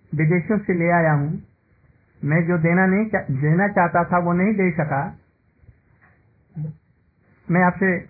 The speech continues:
निवेदन करता हूं कि इन बच्चों को भी आप सहायता करें भविष्य में। इनको भगवतीय ज्ञान, भागवत का तत्व, ये सब इन लोगों को बतलाना।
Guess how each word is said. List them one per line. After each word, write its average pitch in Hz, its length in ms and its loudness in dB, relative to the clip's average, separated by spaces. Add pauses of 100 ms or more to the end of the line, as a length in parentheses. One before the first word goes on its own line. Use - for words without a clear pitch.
(140)
निवेदन 180 360 2
करता 160 280 -2
हूं 175 300 2 (400)
कि 165 80 0
इन 160 280 2
बच्चों 139 260 -4
को 151 140 -6
भी 120 160 -8
आप - 180 -10 (400)
सहायता 135 340 -6
करें 135 360 -14 (420)
भविष्य 135 400 -6 (100)
में। 110 120 -18 (1500)
इनको 202 500 2 (720)
भगवतीय 165 540 2
ज्ञान, 180 360 0 (920)
भागवत 147 280 -4
का 156 200 0
तत्व, 190 460 -4 (960)
ये 147 100 -2
सब 160 220 -2
इन 139 120 0
लोगों 143 200 0
को 160 100 -2
बतलाना। 151 540 -2